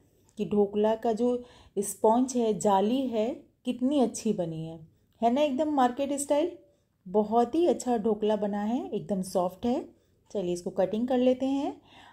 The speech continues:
आप अपने हिसाब से इसकी कटिंग कर सकते हैं, आपको जैसे भी इसके पीस बनाने हैं। तो मैं इसको यहाँ केक की तरह, आ, काट रही हूँ ट्रायंगल शेप में, क्योंकि जो मैंने ढोकला बनाया है वो, आ,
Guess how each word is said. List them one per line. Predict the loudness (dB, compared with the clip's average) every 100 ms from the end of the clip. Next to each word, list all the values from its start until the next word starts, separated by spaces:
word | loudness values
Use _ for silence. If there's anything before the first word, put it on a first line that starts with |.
| _
आप | -2 0 0
अपने | -2 -2 0
हिसाब | 2 4 2
से | 2 0
इसकी | 0 0 -2 -2 0
कटिंग | 0 0 -2
कर | -4 -4
सकते | -8 -10 -12
हैं, | -10
आपको | -10 -8 -4 -2
जैसे | 0 0 0 -2
भी | -2 -4
इसके | -4 -8
पीस | -4 -4 0
बनाने | 0 0 2 2
हैं। | 0 -4 _ _ _
तो | 0
मैं | 2 2
इसको | 0
यहाँ | -2 -2 -4
केक | -4 -4 -2
की | 2
तरह, | 4 4 0 -6 -20 -20 _ _
आ, | -6 -4
काट | 2 2 2
रही | -2 -2
हूँ | -2 -4 -4
ट्रायंगल | 0 0 2 0 0 -4 -16 _ _ _ _ -6
शेप | 0 0 0
में, | -4 -4 -12 -2
क्योंकि | -2 -2 -4 -2
जो | 0
मैंने | 0 0 -2 -6 -10 -20 -20 -20 -20 -14
ढोकला | 0 0 4 4 2
बनाया | 0 0 0 -2
है | -2 -4 -4
वो, | 0 0 0 -6 -18 -20 -20 -20 -20
आ, | -8